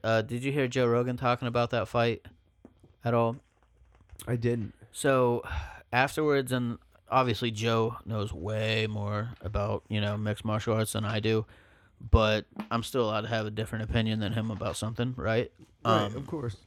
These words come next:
Speaker 1: so he was talking to, uh, Chiesa, and he said, you know, something along the lines of, like, "Oh, you manhandled, uh, fucking Carlos Condit on the ground." And I'm like, "I, I don't agree with that," you know, 'cause I felt like,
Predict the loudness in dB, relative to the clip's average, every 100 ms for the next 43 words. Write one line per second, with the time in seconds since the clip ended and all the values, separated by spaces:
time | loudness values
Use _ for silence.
0 | _ _ _ _ _ _ -20 -12 -4 0
1 | 0 0 0 2 2 0 -6 -2 0 2
2 | 0 -2 -4 -2 0 0 0 -4 -4 -6
3 | _ -20 -20 -20 -10 -4 -2 0 2 2
4 | 0 -8 -8 -4 -4 -4 -4 -2 -2 -2
5 | -2 -2 -2 -4 -4 -6 -4 -4 -2 -4
6 | -2 0 0 -2 -4 -4 -6 -10 -18 -6
7 | -2 0 0 -4 -8 _ _ _ _ _
8 | _ _ _ _ -8 -6 -4 -6 -2 0
9 | 0 -2 -2 0 -2 -4 -6 -4 -4 -4
10 | -4 -6 -6 -8 -14 _ _ _ _ _
11 | -2 -2 0 2 4 2 0 0 0 -2
12 | -4 -2 -4 -10 -8 -4 -2 -4 -4 -2
13 | 0 0 2 0 0 -2 -2